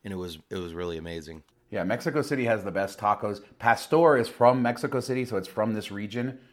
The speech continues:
Speaker 2: uh, which, as you said, is, like, marinated pork sliced right off the spit with that pineapple. It's so good. And the salsas are good. Tons of great taco shops. Pretty much anywhere you go, you can get really great tacos
Speaker 1: The
Speaker 2: here.
Speaker 1: tor-, the tortillas are amazing, too. And I love that they,
Speaker 2: Yeah.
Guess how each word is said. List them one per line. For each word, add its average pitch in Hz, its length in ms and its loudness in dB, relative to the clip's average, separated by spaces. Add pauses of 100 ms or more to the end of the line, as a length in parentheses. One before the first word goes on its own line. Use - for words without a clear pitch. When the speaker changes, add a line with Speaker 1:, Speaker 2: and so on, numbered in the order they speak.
(220)
Speaker 2:
uh, 90 100 -4
which, 95 220 -6
as 95 160 -4
you 98 60 -8
said, 95 180 -4
is, 87 100 -6
like, 82 140 -4
marinated 98 500 -4
pork 98 400 -2 (300)
sliced 101 420 -4
right 95 140 2
off 92 160 2
the 92 80 -12
spit 92 480 -8 (200)
with 90 100 -16
that 87 160 -6
pineapple. 90 480 -6
It's 82 100 -14
so 98 180 -8
good. 95 220 -4
And 101 180 -8
the 95 60 -10
salsas 110 480 0
are 107 80 -2
good. 107 320 -2 (240)
Tons 139 300 0
of 110 80 -2
great 110 220 0
taco 104 260 0
shops. 95 280 0
Pretty 147 200 -4
much 123 160 -2
anywhere 113 280 -2
you 98 140 -4
go, 98 140 0
you 98 120 -2
can 92 180 -6
get 92 220 -4
really 98 220 -6
great 92 260 -6
tacos 95 380 -4
Speaker 1:
The - 60 -6
Speaker 2:
here. 92 80 -6
Speaker 1:
tor-, 120 260 -2 (100)
the 113 120 -6
tortillas 120 600 -2
are 87 120 -6
amazing, 90 340 -8
too. 110 140 -6
And 98 80 -6
I - 20 -4
love 113 220 -4
that 131 120 -2
they, 113 120 -2
Speaker 2:
Yeah. 87 240 -6